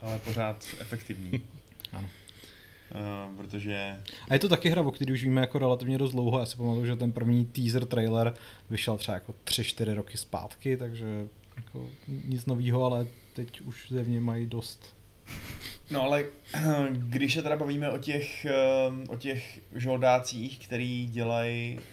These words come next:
Speaker 1: nějaký zvěrstva ve svůj vlastní prospěch a jsou to prostě v podstatě jenom hrdlořezové a zloději a, a prostě všeobecně odporný bastardi,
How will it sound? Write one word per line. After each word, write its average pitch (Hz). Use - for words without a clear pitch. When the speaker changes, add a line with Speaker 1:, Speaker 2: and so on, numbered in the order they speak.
Speaker 1:
nějaký 110
zvěrstva 117
ve 117
svůj 120
vlastní 117
prospěch 110
a 120
jsou 110
to 110
prostě 113
v 113
podstatě 113
jenom 113
hrdlořezové 107
a 107
zloději 107
a, 107
a 107
prostě 110
všeobecně 110
odporný 117
bastardi, 110